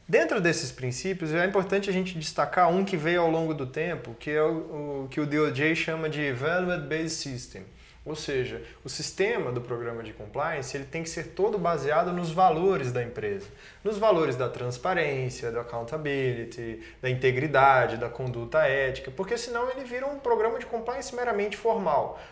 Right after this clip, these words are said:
um bando de regras criadas, um bando de normas criadas e que realmente não, não estão ali conversando com o público interno de acordo com os valores que,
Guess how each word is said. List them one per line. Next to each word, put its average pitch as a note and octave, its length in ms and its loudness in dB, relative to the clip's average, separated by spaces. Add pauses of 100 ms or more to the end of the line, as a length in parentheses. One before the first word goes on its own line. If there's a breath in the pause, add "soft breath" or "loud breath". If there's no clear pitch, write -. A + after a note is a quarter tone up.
(140 loud breath)
um D3+ 80 -6
bando G#3 300 4
de F#3 140 2
regras F#3 580 6
criadas, D3+ 640 2
um D3 160 -4
bando F#3 260 0
de D#3 140 -2
normas D#3+ 460 0
criadas F3+ 580 0
e F#3+ 60 -4
que F#3 140 -6
realmente F#3 500 -2
não, A3 320 -2 (260 loud breath)
não G3+ 160 0
estão F#3 340 0
ali D3+ 560 -2
conversando G3 800 2
com F#3+ 200 0
o F#3+ 40 2
público F#3+ 440 -2
interno F3 420 0
de E3+ 100 -2
acordo F3 380 -2
com F3 180 -6
os E3 80 -2
valores D#3 540 -2
que, D#3+ 480 -4